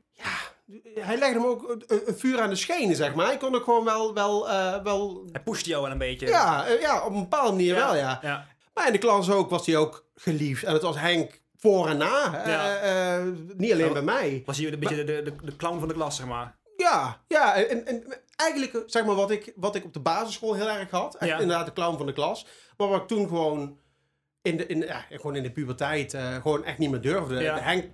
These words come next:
Speaker 1: kon die rol op zich nemen of
Speaker 2: Ja.
Speaker 1: zo. Ik denk dat hij op, op een bepaalde manier had hij dat aangevoeld of zo.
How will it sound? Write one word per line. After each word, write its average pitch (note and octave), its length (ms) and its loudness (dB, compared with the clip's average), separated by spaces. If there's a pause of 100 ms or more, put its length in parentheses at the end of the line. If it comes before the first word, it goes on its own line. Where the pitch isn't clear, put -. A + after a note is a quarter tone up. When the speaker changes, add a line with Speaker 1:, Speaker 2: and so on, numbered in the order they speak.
Speaker 1:
kon G3+ 200 0
die C#3 140 -4
rol E3+ 480 -2 (600)
op G#3+ 200 0
zich F3 180 -4
nemen D3+ 260 0
of C3 60 2
Speaker 2:
Ja. F3 80 0
Speaker 1:
zo. D#3 60 2
Ik C#3 60 -4
denk F3 140 2
dat E3+ 120 -2
hij E3+ 100 2
op, - 140 -2
op F3+ 240 -8
een E3+ 80 -16
bepaalde D#3 380 0
manier D3 160 0
had D#3 140 0
hij D3 100 -2
dat C3+ 140 -2
aangevoeld D#3+ 540 -2
of C3+ 80 -6
zo. B2 360 -8